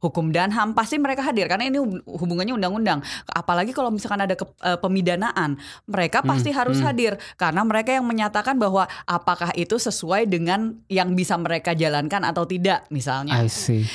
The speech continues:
Speaker 1: And so that's just a, itu, itu, itu satu, satu, satu hal yang harus dijelaskan. Lalu yang kedua, kita juga bicara tentang, eh, bahwa oke, di satu sisi memang D P R-nya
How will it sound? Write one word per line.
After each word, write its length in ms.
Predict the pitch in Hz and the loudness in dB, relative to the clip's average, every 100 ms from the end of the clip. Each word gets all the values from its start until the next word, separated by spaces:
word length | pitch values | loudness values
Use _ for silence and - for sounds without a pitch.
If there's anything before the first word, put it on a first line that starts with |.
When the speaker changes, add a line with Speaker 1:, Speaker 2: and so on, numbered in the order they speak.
| - | 0
Speaker 1:
And 400 | 190 190 185 175 | 2 2 0 -2
so 160 | 247 214 | 0 2
that's 160 | 233 | 0
just 220 | 214 202 | -2 -2
a, 80 | 165 - | -2 -2
itu, 320 | 143 160 180 | 0 0 0
itu, 160 | 165 185 - | 0 0 -2
itu 160 | 185 | -2
satu, 420 | 170 151 147 127 | -2 -2 -2 -4
satu, 400 | - 143 - 123 | -4 -8 -6 -8
satu 240 | - 135 139 | -6 -4 -2
hal 80 | 139 | 0
yang 140 | 143 135 | 0 0
harus 160 | 127 - | -2 -4
dijelaskan. 560 | 131 123 113 - 87 | -6 -4 -2 -2 0
Lalu 220 | 143 190 | 0 2
yang 100 | 226 | 2
kedua, 480 | 202 175 160 165 220 - - - - | 0 0 2 2 0 -4 -16 -16 -6
kita 180 | 185 214 | -2 0
juga 240 | 190 170 | 2 0
bicara 400 | 151 143 156 185 | 0 0 2 2
tentang, 460 | 180 160 180 190 202 - - - - | 0 0 0 0 -2 -6 -20 -16 -2
eh, 720 | 156 151 151 143 139 120 - - 50 - 50 - | 0 2 2 2 2 0 -2 -6 -6 -6 -8 -8
bahwa 480 | 175 160 156 156 165 | -2 2 4 2 2
oke, 320 | 175 160 214 | 0 2 2
di 140 | 175 | 2
satu 260 | 160 160 147 | 0 -2 -2
sisi 240 | 147 202 | -2 -2
memang 400 | 233 165 135 147 | 0 0 0 0
D 160 | 151 139 | 0 0
P 60 | 139 | -2
R-nya 560 | 127 135 147 208 254 | 0 -2 0 0 -2